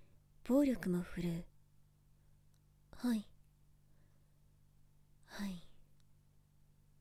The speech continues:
ええ。はい。ああ、そうでしたか。奥様も旦那様も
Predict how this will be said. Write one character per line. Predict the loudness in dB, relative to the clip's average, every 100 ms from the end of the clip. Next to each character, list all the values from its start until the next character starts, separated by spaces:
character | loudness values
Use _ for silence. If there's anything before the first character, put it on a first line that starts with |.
| -20 -20 -20 -20 0
え | 4 4 2
え。 | -2 -6 -12 -16 -20 -20 -20 -20 -20 -20 -6
は | 0 2
い。 | 0 -8 -18 -20 -20 -20 -20 -20 -20 -20 -20 -20 -20 -20 -20 -20 -20 -20 -12 -6
あ | -4 -4 -4
あ、 | -4
そ | 0 2
う |
で | 2
し | 0
た | 2 0
か。 | 0 -2 -2 -4 -12 -20 -20 -20 -20 -20 -20 -20 -20 2
奥 | 2 4
様 | 4 4 4
も | 2
旦 | 2 2
那 | 2
様 | 2 2 2
も | 0 -2